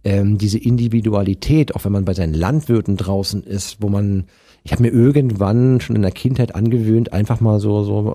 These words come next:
immer so ein Blatt abzurupfen, zwischen den Händen zu reiben, dran zu riechen, ob da ätherische Öle drin sind oder mal auch zu probieren, wenn man jetzt ungefähr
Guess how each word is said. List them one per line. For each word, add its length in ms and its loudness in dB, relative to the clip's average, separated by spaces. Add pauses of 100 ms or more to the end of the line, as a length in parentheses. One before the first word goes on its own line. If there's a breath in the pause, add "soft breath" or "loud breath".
immer 300 2
so 120 0
ein 160 2
Blatt 300 -2
abzurupfen, 640 -8
zwischen 260 -10
den 120 -2
Händen 300 0
zu 160 -2
reiben, 320 0
dran 180 -2
zu 140 -8
riechen, 500 -2
ob 140 -8
da 120 -2
ätherische 520 -4
Öle 240 -2
drin 260 -6
sind 380 -2
oder 240 -4 (500 loud breath)
mal 400 2
auch 140 -4
zu 160 -14
probieren, 560 0
wenn 80 -2
man 180 -2
jetzt 340 -8
ungefähr 720 -2